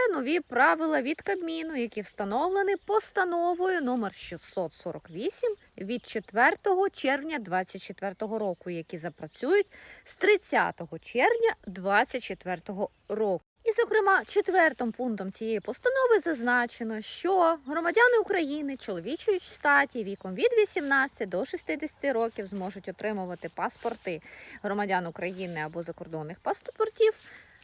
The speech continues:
при наявності дійсного військово-облікового документу.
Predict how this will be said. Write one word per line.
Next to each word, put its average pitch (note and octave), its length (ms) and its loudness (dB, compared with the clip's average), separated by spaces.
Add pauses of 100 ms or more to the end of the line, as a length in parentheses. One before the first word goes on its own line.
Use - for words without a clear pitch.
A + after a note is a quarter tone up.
(420)
при D4+ 340 0
наявності D#4 1200 4
дійсного D4 880 0
військово-облікового G#3+ 1200 -2 (160)
документу. F#3 720 -2